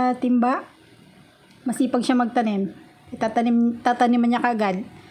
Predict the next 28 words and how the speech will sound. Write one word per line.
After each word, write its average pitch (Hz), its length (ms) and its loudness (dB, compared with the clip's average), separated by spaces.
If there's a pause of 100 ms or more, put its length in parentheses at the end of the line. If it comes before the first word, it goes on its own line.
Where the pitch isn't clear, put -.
(680)
Yan, 214 800 -2
yan. 220 320 0 (880)
Napakita 247 400 -2
ko 254 80 -2
na 254 80 2
yun 254 120 2
kanina 247 440 2
dun 226 160 2
sa 226 320 -2
ano. 214 320 -2
Pero 247 160 0
actually, 269 640 0
after 269 720 -2
a 240 80 0
week, 254 240 0 (400)
humaba 240 480 2
na 233 160 0
ito 220 240 -2
eh. 208 240 -2 (920)
Yan, 233 240 0
oh. 277 280 0 (400)
Oh, 202 380 -2 (340)
yan 247 160 0
yung 254 160 4
maliit, 262 320 0
humaba 208 400 0
na. 208 320 -4
See? 311 400 -2